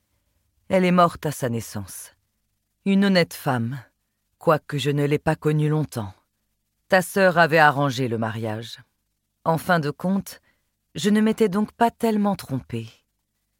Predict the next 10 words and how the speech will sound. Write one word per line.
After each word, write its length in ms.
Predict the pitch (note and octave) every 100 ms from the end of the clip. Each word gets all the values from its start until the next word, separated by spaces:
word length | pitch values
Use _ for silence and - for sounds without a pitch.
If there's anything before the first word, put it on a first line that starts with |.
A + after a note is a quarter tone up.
| _
Ma 160 | D#3 E3
sœur 380 | - G#3+ G#3
avait 200 | E3+ D#3
bien 280 | C3+ D3+ F#3+
mis 240 | F#3 F3+ F3
un 180 | D3+
appât 300 | E3+ - F3+
sur 220 | E3+ E3 -
son 200 | D#3 D3
hameçon, 520 | C3+ C3 - E3